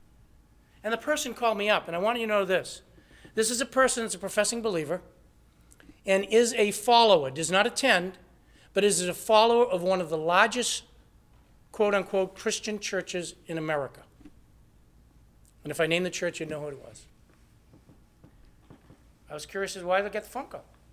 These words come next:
And here's what the person said. The person said, "Look, Pastor Dan," and I knew them and they knew me. "I have this circumstance that come up in my life, and I have these people in my life,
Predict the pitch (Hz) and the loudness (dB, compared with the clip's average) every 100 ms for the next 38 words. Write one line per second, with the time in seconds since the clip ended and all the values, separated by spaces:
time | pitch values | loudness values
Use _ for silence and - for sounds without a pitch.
0 | _ _ _ _ - _ _ _ _ _ | _ _ _ _ -20 _ _ _ _ _
1 | _ 180 175 233 247 233 208 226 220 208 | _ -6 -4 -4 -4 -8 -10 -8 -6 -6
2 | 220 180 - - - - - _ _ - | -4 -4 -6 -18 -20 -20 -20 _ _ -20
3 | - _ _ _ _ _ _ _ _ _ | -20 _ _ _ _ _ _ _ _ _
4 | - - - 202 185 180 - 170 160 190 | -20 -16 -10 -6 -4 -4 0 0 2 -2
5 | - - - 175 170 185 170 165 123 - | -4 -16 -8 -8 -6 -10 -8 -8 -8 -14
6 | _ _ _ _ _ _ 151 160 190 208 | _ _ _ _ _ _ -2 0 0 0
7 | 196 190 175 175 170 147 - _ _ _ | -2 -2 -4 -6 -8 -10 -16 _ _ _
8 | _ _ _ _ _ _ _ _ _ _ | _ _ _ _ _ _ _ _ _ _
9 | _ _ _ _ _ - 202 226 226 214 | _ _ _ _ _ 2 4 6 4 2
10 | - 240 233 208 220 196 202 190 202 202 | 0 -2 -2 -4 -4 -4 -4 -2 -2 0
11 | 196 190 196 202 202 175 185 196 190 - | -2 0 2 0 -2 -6 -4 -4 -8 -10
12 | 208 202 185 175 175 180 180 | -10 -8 -6 -4 -2 -2 -2